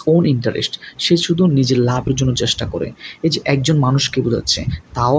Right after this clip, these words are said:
আমাদেরকে article এখানে বসাতে হবে। এখানে ই দেখতে পাচ্ছেন, এটা হচ্ছে এখানে vowel, এ, ই, আই, ও, ইউ, ভাওয়েলের পূর্বে সর্বদা এ, এন বসে, তাহলে এন বসছে। An unpatriotic man, একজন স্বদেশপ্রেমহীন মানুষ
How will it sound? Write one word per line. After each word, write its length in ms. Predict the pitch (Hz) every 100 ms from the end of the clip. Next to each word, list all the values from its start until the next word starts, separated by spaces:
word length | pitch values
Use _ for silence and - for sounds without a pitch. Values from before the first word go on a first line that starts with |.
| 147
আমাদেরকে 420 | 135 131 147 202 190
article 280 | 143 131 175 135
এখানে 160 | 135 123 117
বসাতে 300 | - 120 -
হবে। 160 | 127 - - - -
এখানে 200 | 156 135 - 143
ই 20 | 165
দেখতে 220 | 139 - -
পাচ্ছেন, 280 | 107 - 160 - 127
এটা 160 | 135 139
হচ্ছে 200 | 143 247 415 - - -
এখানে 200 | 131 185 226 117
vowel, 260 | 127 117 123 - - 127
এ, 40 | 123 - 165
ই, 20 | - 131
আই, 80 | 131 -
ও, 20 | 143
ইউ, 200 | 120 - 120 120
ভাওয়েলের 340 | 123 139 180 185
পূর্বে 240 | 190 135 147 -
সর্বদা 380 | 123 131 143 127 - 127
এ, 20 | - 127
এন 80 | 117
বসে, 220 | 113 - 110
তাহলে 180 | - 131 - 127
এন 60 | 120 117
বসছে। 280 | - - - - - - - 139
An 80 | 185 - - - 127
unpatriotic 880 | 160 196 - - 208 - 147 143 120 _ _ - 131
man, 160 | 120 123 -
একজন 300 | 127 170 151 147 - - - -
স্বদেশপ্রেমহীন 680 | 151 180 - - 170 170 151 117
মানুষ 240 | 120 165